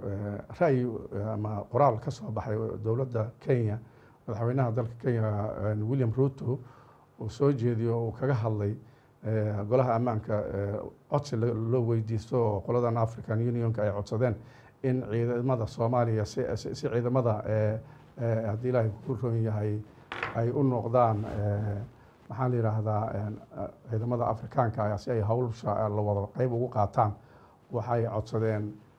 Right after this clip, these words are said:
eh, adigu lacag sagaashan milyan ku aadan, ku dhow. Eh, marka, eh, madaxweynaha dalka Kenya, eh, wuxuu sheegay in ra'yi uu soo jeedi uu leeyahay daacad lagama aha, eh, waddamada Afrika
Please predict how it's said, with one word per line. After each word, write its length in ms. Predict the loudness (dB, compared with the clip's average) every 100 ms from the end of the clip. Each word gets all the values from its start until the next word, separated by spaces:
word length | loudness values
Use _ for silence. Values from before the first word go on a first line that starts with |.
| _ _
eh, 280 | -2 0 0
adigu 200 | -2 0
lacag 200 | 0 -2
sagaashan 400 | -2 0 0 0 -4
milyan 220 | -2 -2
ku 120 | -2
aadan, 380 | 0 2 0 -2
ku 120 | -6 -2
dhow. 220 | 0 -2 -8 -20 -20 -20 _ _ -6
Eh, 260 | 0 2 2
marka, 560 | 0 -2 0 2 0 -6 -8
eh, 220 | -2 0 0
madaxweynaha 440 | -2 0 0 0
dalka 240 | -2 -4 -4
Kenya, 400 | 0 2 0 -2 -12 _ _ _ _ -8
eh, 360 | -4 -2 -2 -6 -6
wuxuu 260 | -6 -4
sheegay 360 | -4 -2 0 0 -2
in 120 | -6 -8 -10 -2
ra'yi 160 | 0
uu 140 | 0 -2
soo 200 | 0 0
jeedi 260 | 2 2
uu 100 | 2
leeyahay 400 | 0 0 0 -2
daacad 320 | 0 2 2 2
lagama 280 | 2 2 0
aha, 320 | 0 -2 -6 -14 _ -20 _ _
eh, 260 | -4 -2 0 -2
waddamada 380 | -2 0 0 2
Afrika 480 | 0 -2 -6 -6